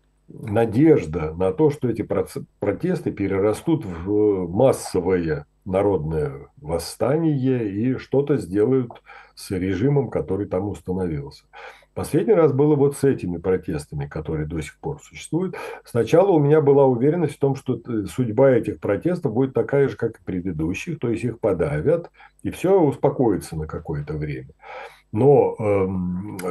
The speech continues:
судя по картам и с, э,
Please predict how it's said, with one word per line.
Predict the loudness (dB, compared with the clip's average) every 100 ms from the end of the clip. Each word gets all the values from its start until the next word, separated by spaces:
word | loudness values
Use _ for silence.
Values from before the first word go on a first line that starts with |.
| -6
судя | 0 2 2
по | 4 2
картам | 4 4 4 4 2 4 2 0
и | -2 0 4 4 4 2 0 -4
с, | -10 -12 -14 -12
э, | -8 -6